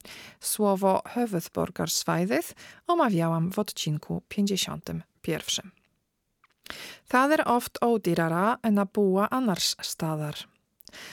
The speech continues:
Często jest to tańsze niż mieszkanie gdzieś indziej. Oft oznacza często, a að búa oznacza mieszkać. Ódýrara to taniej. Przysłowek pochodzi od,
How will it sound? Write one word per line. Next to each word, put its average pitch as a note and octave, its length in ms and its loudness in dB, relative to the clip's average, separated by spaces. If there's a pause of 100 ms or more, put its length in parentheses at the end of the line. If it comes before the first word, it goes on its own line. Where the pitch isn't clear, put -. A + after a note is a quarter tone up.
(140)
Często G3 600 2
jest A3 380 0
to G3+ 100 0
tańsze F#3 600 2
niż G#3 280 2
mieszkanie E3 580 0
gdzieś D#3+ 420 -4
indziej. D#3+ 420 -2 (640)
Oft - 580 0 (320)
oznacza A3 440 2
często, E3 560 -6 (320)
a F3 260 0 (260)
að B3 340 0 (220)
búa F3+ 480 0 (420)
oznacza F#3 540 0 (100)
mieszkać. D#3 640 -2 (200)
Ódýrara D3+ 800 0 (280)
to B3+ 260 0 (220)
taniej. D#3 520 0 (400)
Przysłowek C4+ 520 2
pochodzi F#3 600 0
od, D#3+ 340 -4